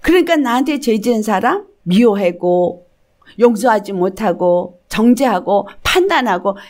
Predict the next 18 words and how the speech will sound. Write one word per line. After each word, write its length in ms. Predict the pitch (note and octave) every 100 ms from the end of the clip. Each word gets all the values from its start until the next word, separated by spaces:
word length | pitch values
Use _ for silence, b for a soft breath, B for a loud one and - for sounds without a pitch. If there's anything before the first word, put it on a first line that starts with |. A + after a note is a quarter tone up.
| -
했는데, 600 | G4 G4 C4+ A3+ D#4+ G4 - _ _ _ b b
하나님은 760 | - G#4+ G#4 F#4+ D4+ D4+ B3+
그거 280 | - A3+ E4+
하라고 440 | F#4+ F#4 D#4+ C4
준 240 | B3+ B3 A3
게 100 | A#3
아니라 420 | F#3+ F#3 F#3+ G#3+ B B
깨닫고 580 | C#4+ F4 F4+ F4 D4 D4
회개하고 680 | D#4 C4+ C#4 B3 A3+ A#3+ A#3
돌이키라고 680 | C#4 D#4+ E4+ F4 C4 B3+ B3+
했는데, 440 | C4+ A3+ G#3+ A#3 B B B _ _ _ -
오히려 320 | C4 C4 C4+
마귀에게 540 | A3 A#3 B3+ C#4 B3
내가 260 | A#3 G3 A3
속아서, 600 | A3 D#4 G#3+ G3+ D3+ D3 _ _
거짓의 460 | - D4 D#4+ D4+ D4+
영에 220 | A#3 A#3
속아서, 640 | A#3 D#4 B3+ A3+ - F4